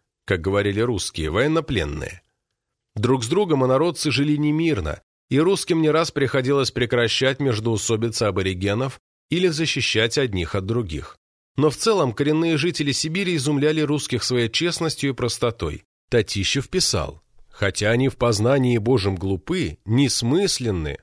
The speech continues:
однако притом от натуры справедливы и смиренны.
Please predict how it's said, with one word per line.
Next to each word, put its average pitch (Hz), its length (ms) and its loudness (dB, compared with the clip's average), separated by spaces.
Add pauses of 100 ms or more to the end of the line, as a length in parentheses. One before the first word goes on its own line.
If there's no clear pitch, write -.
(180)
однако 92 440 -2
притом 117 420 2
от 127 120 0
натуры 104 400 -2
справедливы 90 800 -2
и 113 160 -6
смиренны. 127 720 -2